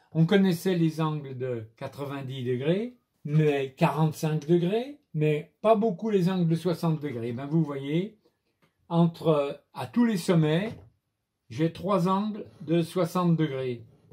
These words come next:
Comme des sommets, j'en ai huit, je vous laisse penser qu'il y en a beaucoup. Ce qu'il faut conclure, c'est qu'un cube, ça ne se regarde pas comme ça, ça se regarde aussi comme ça.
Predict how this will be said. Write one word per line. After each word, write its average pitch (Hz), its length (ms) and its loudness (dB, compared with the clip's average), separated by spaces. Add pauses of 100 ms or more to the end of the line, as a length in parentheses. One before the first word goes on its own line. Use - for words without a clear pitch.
(1200)
Comme 170 180 8
des 165 120 6
sommets, 160 360 2
j'en 147 220 -4
ai 143 100 -6
huit, 165 300 -4 (480)
je 127 140 -10
vous 131 100 -10
laisse 147 300 -2 (140)
penser 147 640 -8 (400)
qu'il 139 240 -8
y 139 120 -4
en 139 140 -8
a 165 340 -6
beaucoup. 139 440 2 (260)
Ce 165 100 -8
qu'il 160 200 -2
faut 156 200 -10
conclure, 180 560 -4
c'est 165 180 -2
qu'un 147 220 -2
cube, 214 320 0 (960)
ça 160 180 0
ne 160 60 6
se 175 160 0
regarde 156 500 0
pas 135 240 0 (760)
comme 135 180 -6
ça, 170 480 -4 (180)
ça 156 180 -4
se 151 140 -10
regarde 143 520 -6
aussi 208 440 2
comme 139 220 -4
ça. 175 360 -8